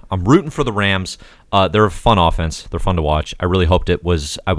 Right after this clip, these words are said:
I really hoped it was gonna be Rams Chiefs. That would have been a way more fun Super Bowl. Um, but you know what? Congratulations to the city of Cincinnati.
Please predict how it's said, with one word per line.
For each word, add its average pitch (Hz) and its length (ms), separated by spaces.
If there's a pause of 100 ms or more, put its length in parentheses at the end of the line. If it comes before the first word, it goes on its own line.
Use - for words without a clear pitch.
I 98 80
really 107 400
hoped 104 200
it - 20
was 82 100
gonna 85 100
be 80 80
Rams 78 320
Chiefs. - 520 (420)
That 92 140
would 90 60
have 82 40
been 82 100
a 82 40
way 85 160
more 80 120
fun 78 200
Super - 240
Bowl. 67 400
Um, 67 380
but - 140
you 107 60
know 82 100
what? 73 200 (300)
Congratulations 73 800
to - 180
the 73 260
city 113 400
of - 100
Cincinnati. 76 800